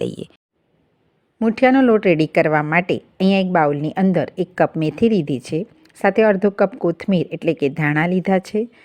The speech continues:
સાથે લીલું લસણ, આદુ મરચાંની પેસ્ટ, લસણની પેસ્ટ લીધી છે. હવે આપણે એક એક કરીને બધા મસાલા એડ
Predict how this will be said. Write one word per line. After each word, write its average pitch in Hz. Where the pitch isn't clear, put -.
સાથે 185
લીલું 156
લસણ, 202
આદુ 165
મરચાંની 196
પેસ્ટ, 190
લસણની 196
પેસ્ટ 180
લીધી 170
છે. 185
હવે 226
આપણે 220
એક 196
એક 170
કરીને 160
બધા 147
મસાલા 156
એડ 147